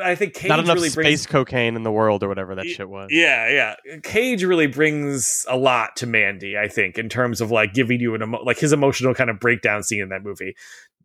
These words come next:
Speaker 1: Uh, I feel like if that had been fucking Eric Andre or, <laughs> or Charlene Yee or Steve Agee, that movie would not work. So I feel like there's a reason you could, there's a kind of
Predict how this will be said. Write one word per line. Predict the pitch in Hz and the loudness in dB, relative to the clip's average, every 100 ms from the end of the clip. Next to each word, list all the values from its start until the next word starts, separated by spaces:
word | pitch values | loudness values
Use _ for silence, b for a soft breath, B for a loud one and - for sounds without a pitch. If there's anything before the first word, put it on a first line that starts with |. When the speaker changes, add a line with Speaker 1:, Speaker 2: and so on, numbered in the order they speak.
| - | 0
Speaker 1:
Uh, | 120 | 2
I | 117 | 2
feel | 120 165 | 2 2
like | 151 139 | 2 2
if | 127 | -2
that | - 139 | 2 2
had | 135 | 2
been | 131 147 135 | 0 0 -2
fucking | - 143 147 | -2 0 0
Eric | 139 143 135 | 2 2 2
Andre | 147 165 131 120 123 | 2 0 0 2 2
or, | 123 123 123 120 147 | 0 -2 -2 -2 -2
<laughs> | - | 2
or | 208 | 2
Charlene | - 170 165 143 | 4 4 4 0
Yee | 147 151 160 | 2 2 4
or | 147 | 2
Steve | 143 170 139 | 0 -4 -4
Agee, | 131 170 165 139 143 B B 160 | -2 2 2 0 -4 B B 0
that | 165 | 2
movie | 170 165 | 4 4
would | 165 | 4
not | 180 170 | 4 4
work. | 220 117 - | 4 2 0
So | 160 | 2
I | 143 | 2
feel | 151 160 | 4 2
like | 143 127 | 2 2
there's | 143 139 | -2 -2
a | 131 | -4
reason | 139 147 139 | 0 -2 -2
you | 143 | -4
could, | 147 135 | -4 -4
there's | 143 | -4
a | 117 | -4
kind | 139 | -6
of | 127 | -6